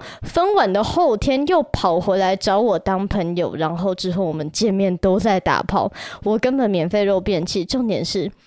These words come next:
我跟他在一起的时候很少去 dating 或吃饭，我们真的都在打炮。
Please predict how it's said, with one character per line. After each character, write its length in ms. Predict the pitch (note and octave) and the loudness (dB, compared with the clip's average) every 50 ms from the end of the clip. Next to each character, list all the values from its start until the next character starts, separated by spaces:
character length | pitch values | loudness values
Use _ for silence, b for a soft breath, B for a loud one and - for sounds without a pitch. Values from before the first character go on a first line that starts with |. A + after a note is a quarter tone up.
| b b b | b b b
我 160 | F#3+ F#3+ F#3 | -4 -4 -2
跟 220 | - G#3+ G#3 G#3+ | 0 -2 -2 0
他 180 | G#3+ G#3+ G#3 G#3 | 0 -2 -2 -2
在 220 | - A3 G3+ G3 | -2 -2 0 0
一 40 | G3 | 0
起 160 | F#3+ - F#3 | -2 -2 -4
的 160 | E3 D#3+ D3+ | -2 -2 -2
时 220 | E3 D#3+ D#3+ B2+ D3 | -2 -2 -2 -2 0
候 180 | F#3 F3 E3 F3 B B B B | 0 0 -2 -4 B B B B
很 160 | B A3+ G#3 | B -2 0
少 240 | A3+ A3+ C4+ G#3+ F3 | 0 0 0 0 0
去 220 | E3 F3+ G#3+ G#3 F#3 | 0 -2 -2 -4 -2
dating 500 | - G3 F3 F3+ F#3+ F3+ G#3+ D3+ E3+ F3+ | -2 0 0 0 0 0 0 -2 0 0
或 120 | F#3+ F#3+ | 0 -2
吃 260 | - - - F3 E3+ | -2 -2 -2 -2 -2
饭， 180 | E3 G#3 F#3+ D#3 | -2 -2 -2 0
我 140 | E3 F3 F3 | 0 0 0
们 180 | D3+ E3 F3 F3+ | 0 -2 -2 -2
真 200 | - G3 G3 F#3+ | -2 -2 -2 0
的 80 | F3+ | -2
都 160 | D3+ - D3+ | -2 -2 -2
在 100 | D#3 E3 | -2 -2
打 140 | D#3+ - - - - - | -2 -2 -4 -6 -6 -6
炮。 200 | - - - A3+ | -6 -4 -6 -6